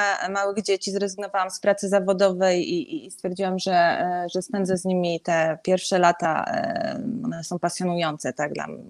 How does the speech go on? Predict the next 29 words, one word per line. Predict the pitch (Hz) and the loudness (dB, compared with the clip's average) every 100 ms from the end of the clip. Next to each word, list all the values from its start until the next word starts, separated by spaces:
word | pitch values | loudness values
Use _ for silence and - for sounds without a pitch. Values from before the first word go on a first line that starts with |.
| 151 | -6
młodej | 160 165 | -4 -4
mamy, | 165 165 165 160 | -4 -4 -4 -6
która | - 165 | -4 -2
może | 165 160 | -2 -6
obserwować, | - 175 165 160 156 - - - - | -4 -2 2 2 0 -2 -12 -14 -4
e, | - 165 160 160 | 4 6 6 4
wzrost | 165 175 175 | 2 0 0
swoich | - 180 170 | 0 2 2
dzieci, | 165 165 165 | 0 -2 -2
no | 170 160 | -2 -2
to | |
jest | 170 170 - 160 | -2 -2 -2 -2
wielka | 165 165 175 | 0 2 0
przyjemność. | - 185 160 151 196 - - - - | 0 0 0 0 0 -2 -6 -2 6
No | 233 | 8
ale | 262 262 214 - - | 8 6 2 -10 -14
w | - | -4
tym | 294 294 | 2 2
samym | 285 311 277 269 262 | 4 2 4 6 4
czasie | 254 254 240 277 | 2 2 2 2
pomyślałam | 262 240 240 - 233 | 2 2 2 0 0
sobie, | 233 - 233 | 0 0 0
muszę | 233 - | 0 -2
wymyślić | 220 214 226 - 226 | -4 0 0 -2 -6
sobie | - 196 | -4 -4
swój | 202 220 | -2 -2
plan | 202 196 190 | 0 0 0
na | 185 | 0
życie. | 175 160 - - | -2 -4 -6 -10